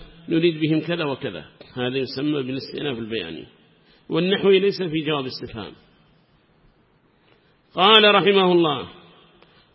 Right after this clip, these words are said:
ثم ابتدأ فقال: "إنما نملي لهم، نمهلهم ليزدادوا إثما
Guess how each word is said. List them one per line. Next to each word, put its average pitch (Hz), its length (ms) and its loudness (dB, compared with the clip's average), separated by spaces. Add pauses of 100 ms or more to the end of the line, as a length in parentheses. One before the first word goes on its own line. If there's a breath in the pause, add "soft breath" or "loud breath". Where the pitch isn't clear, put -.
(120)
ثم 214 240 4
ابتدأ 214 540 4
فقال: 190 580 2 (120)
"إنما 214 640 2
نملي 196 520 4
لهم، 202 520 2 (360)
نمهلهم 170 1000 4 (500 loud breath)
ليزدادوا 190 1080 4
إثما 208 560 2